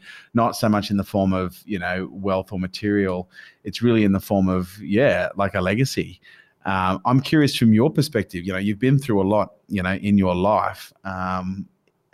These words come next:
are you at the stage now where you're starting to think about what you wanna leave behind, what, what that legacy looks like?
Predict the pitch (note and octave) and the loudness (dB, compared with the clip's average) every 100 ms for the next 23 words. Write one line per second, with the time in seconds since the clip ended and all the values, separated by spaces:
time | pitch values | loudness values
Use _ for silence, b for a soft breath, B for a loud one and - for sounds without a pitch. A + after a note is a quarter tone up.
0 | - A2+ B2+ B2+ A#2+ A2 - G#2+ G#2 G#2+ | -8 -2 2 2 2 -2 -2 0 0 0
1 | G#2 G#2 G2+ - G2+ G2 - G2+ F#2+ G2+ | 2 2 0 0 -2 -2 -4 -8 -2 -2
2 | F#2+ F#2+ G2+ G2+ G2 G2 G2 F#2 F2+ G#2 | 0 -2 -2 0 0 0 -2 -4 -6 -2
3 | C#3+ G#2+ - G2 F#2 F#2+ F#2+ G2+ G2 - | 0 0 0 -2 -2 -4 -2 -2 -4 -6
4 | G2 F#2 G2 - C#3 | -4 -6 -6 -4 -6